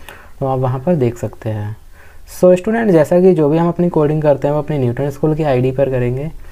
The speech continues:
So basically Newton School क्या है? Newton School एक online learning platform है जहां आप इनके full stack development courses में enroll करके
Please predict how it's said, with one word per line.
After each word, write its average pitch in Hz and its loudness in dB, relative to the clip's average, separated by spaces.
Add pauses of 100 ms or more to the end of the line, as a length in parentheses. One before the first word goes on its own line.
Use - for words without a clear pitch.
(280)
So 220 2
basically 190 4
Newton 156 2
School 175 4
क्या 147 2
है? 139 2
Newton 196 0
School 202 4
एक 196 4
online 147 4
learning 143 2
platform 131 -2
है 170 -8 (340)
जहां 170 4
आप 180 2
इनके 156 2
full 180 4
stack 147 2
development 135 2
courses 127 0
में 139 -2
enroll 135 0
करके 135 0